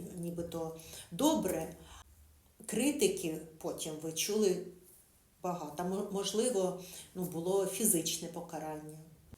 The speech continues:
Тоді виявляється, що відчуваєте себе винним частіше, ніж, е, чим людиною, яка, ну, як, достойна любві і уваження.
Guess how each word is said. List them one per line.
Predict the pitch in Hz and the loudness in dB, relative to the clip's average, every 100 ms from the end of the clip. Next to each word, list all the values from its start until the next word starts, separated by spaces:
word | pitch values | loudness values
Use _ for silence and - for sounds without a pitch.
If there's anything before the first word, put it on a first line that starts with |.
| _ - _ | _ -20 _
Тоді | - 185 180 208 202 190 190 - - - - - - | 0 0 0 0 2 2 0 -6 -4 -2 0 -2 -2
виявляється, | 180 190 190 190 190 185 185 - 180 | 6 6 8 6 8 8 8 6 4
що | - - - 185 185 180 175 175 - - _ | 4 4 4 6 6 4 -2 -6 -14 -20 _
відчуваєте | 170 175 - 180 185 180 180 175 | -6 -2 0 0 2 2 2 4
себе | - 170 170 | 4 4 0
винним | 170 214 262 208 156 147 - - - - _ _ _ _ - _ - | 2 2 2 0 -2 -6 -12 -20 -20 -20 _ _ _ _ -20 _ 0
частіше, | 190 185 - - 240 - - - 170 - - - _ - _ - | 4 6 4 2 2 2 0 -4 -10 -14 -20 -20 _ -20 _ -6
ніж, | 175 190 185 - - 165 | 0 2 4 4 2 0
е, | 165 165 165 160 165 165 - - 156 | -4 -4 -4 -6 -6 -8 -8 -14 -2
чим | - 196 180 | 2 4 4
людиною, | 185 214 240 185 170 165 | 4 4 4 4 2 0
яка, | 165 165 185 180 180 175 175 170 - - - | -2 -4 -2 -2 0 -2 -4 -10 -14 -16 -10
ну, | 175 151 - - - - | -8 -8 -12 -18 -20 -14
як, | 165 - - | -14 -14 -8
достойна | - 185 - 220 196 | 6 6 8 4 4
любві | 180 170 165 202 | 0 0 -4 -4
і | 196 170 | -4 -4
уваження. | 170 170 165 - 147 - - | -4 -4 -4 -6 -8 -8 -10